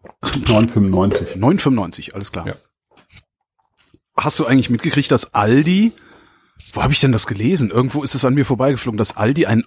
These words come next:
Speaker 2: Orange Wine ins
Speaker 1: Ja, machen, aber hier in Deutschland oder in England?
Speaker 2: Ach so, das, ah, stimmt, in England sind die ja auch und da haben die, da haben die mehr mit Wein am Hut, ne?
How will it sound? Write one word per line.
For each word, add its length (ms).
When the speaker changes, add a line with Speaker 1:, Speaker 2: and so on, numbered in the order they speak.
Speaker 2:
Orange 480
Wine 420
ins 140
Speaker 1:
Ja, 80
machen, 260
aber 180
hier 160
in 80
Deutschland 460
oder 180
in 80
England? 560
Speaker 2:
Ach 100
so, 360
das, 240
ah, 300
stimmt, 280
in 80
England 280
sind 160
die 40
ja 120
auch 140
und 80
da 60
haben 120
die, 260
da 80
haben 120
die 80
mehr 140
mit 140
Wein 180
am 160
Hut, 220
ne? 140